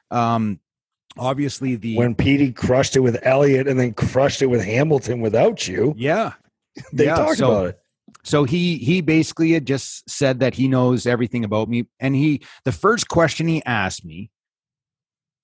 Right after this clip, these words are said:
Speaker 1: was this. He goes, "Obviously, I know you've had concussions in the past." I said, "Yes." He goes, "Have you ever had any broken bones in your face, your jaw, you know, facial fracture, anything like that?" I said, "Yeah." I said, "I broke I broke my orbital bone,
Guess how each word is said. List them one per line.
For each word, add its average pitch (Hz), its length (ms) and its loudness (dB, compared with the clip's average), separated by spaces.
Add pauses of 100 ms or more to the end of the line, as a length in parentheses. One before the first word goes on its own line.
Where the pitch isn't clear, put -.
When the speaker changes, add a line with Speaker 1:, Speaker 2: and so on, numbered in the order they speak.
Speaker 1:
was 143 180 4
this. 85 300 -6
He 107 100 -2
goes, 110 260 2
"Obviously, 127 540 2
I 120 80 2
know 110 160 0
you've 107 320 -2
had 95 240 -2
concussions 95 580 -8
in 92 60 -6
the 90 80 -6
past." 78 400 -4
I 85 60 -10
said, 95 240 -6
"Yes." 85 400 -10
He 113 140 -2
goes, 113 260 0
"Have 113 240 -4
you 117 240 0
ever 143 320 2
had 123 560 0
any 123 320 0
broken 123 480 -2
bones 117 380 0
in 104 100 -4
your 87 100 -6
face, 135 640 0
your 95 140 -6
jaw, 131 560 2 (360)
you 113 100 -6
know, 92 100 -4
facial 143 420 0
fracture, 123 500 0
anything 143 280 0
like 127 160 -2
that?" 127 220 0
I 107 60 -2
said, 110 220 -6
"Yeah." 123 220 2
I 104 140 -2
said, 113 180 -2
"I 104 100 0
broke 110 480 0 (520)
I 143 100 4
broke 120 480 2
my 117 160 0
orbital 123 480 2
bone, 95 480 -8